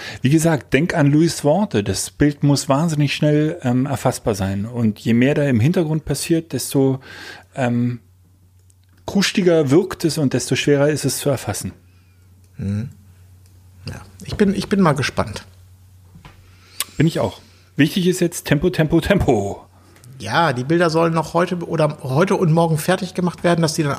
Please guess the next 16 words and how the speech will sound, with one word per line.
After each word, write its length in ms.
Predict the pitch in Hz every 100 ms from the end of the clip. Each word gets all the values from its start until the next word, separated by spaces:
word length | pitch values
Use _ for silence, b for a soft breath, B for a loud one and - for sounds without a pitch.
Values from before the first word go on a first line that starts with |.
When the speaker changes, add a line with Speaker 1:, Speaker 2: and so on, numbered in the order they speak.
| 139
Speaker 2:
spätestens 440 | - 165 165 156
am 120 | 135
Montag 540 | 139 151 165 160 151 165
hochgeladen 500 | 156 113 98 101 98
werden 220 | 98 101
können. 280 | - 117 113 - - b b b b
Speaker 1:
Okay. 260 | 151 - - - _ - _ - - B B B B B B B B B B B - - - - - - - - - -
So, 280 | - 107 101
wichtige 360 | 135 - 165
Informationen, 720 | 156 143 139 131 - 143 170 165
Nils. 420 | 165 185 185 -
Heute 280 | 131 135 143
Nacht 400 | 131 127 - - -
ist, 420 | 127 123 - -
äh, 240 | 123 117
Zeitumstellung. 800 | - 127 - 117 - 101 92 90